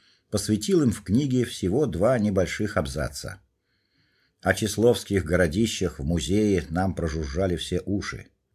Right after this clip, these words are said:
Удивительно, но интересны они, видимо, в том случае, если взять лопаты и начать планомерные, на научной основе, длительные раскопки. Тогда будут попадаться и арабские монеты,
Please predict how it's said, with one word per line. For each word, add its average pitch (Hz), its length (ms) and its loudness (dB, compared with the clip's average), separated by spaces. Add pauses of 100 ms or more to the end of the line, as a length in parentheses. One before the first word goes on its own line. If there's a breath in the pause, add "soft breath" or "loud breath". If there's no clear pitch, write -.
(200)
Удивительно, 104 840 2 (160)
но 104 180 6
интересны 139 580 4
они, 135 300 4
видимо, 127 380 4
в - 100 -2
том 110 220 4
случае, 82 680 0 (340 soft breath)
если 107 360 0
взять 90 400 2
лопаты 131 720 0
и - 60 -10
начать 90 540 2
планомерные, 113 840 2 (180 loud breath)
на 87 140 0
научной 92 500 2
основе, 120 640 2 (280)
длительные 127 640 4
раскопки. 73 720 0 (680 soft breath)
Тогда 92 460 6
будут 104 320 2
попадаться 95 640 2
и 92 180 0
арабские 95 600 4
монеты, 98 640 2